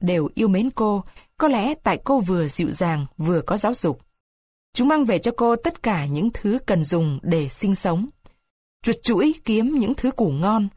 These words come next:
chuột nhắt mang về nào đường, nào phó mát và cả những khoanh xúc xích nữa.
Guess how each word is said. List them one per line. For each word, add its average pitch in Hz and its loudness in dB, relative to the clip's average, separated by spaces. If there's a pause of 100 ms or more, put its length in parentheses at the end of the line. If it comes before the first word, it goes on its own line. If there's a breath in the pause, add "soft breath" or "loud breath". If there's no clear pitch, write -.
(280 loud breath)
chuột 214 0
nhắt 233 2 (180)
mang 254 2
về 185 2
nào 165 2
đường, 165 2 (140)
nào 170 0
phó - -4
mát 269 2 (380 loud breath)
và 180 0
cả 165 -4
những 196 -2
khoanh 214 0
xúc - 0
xích - 0
nữa. 208 0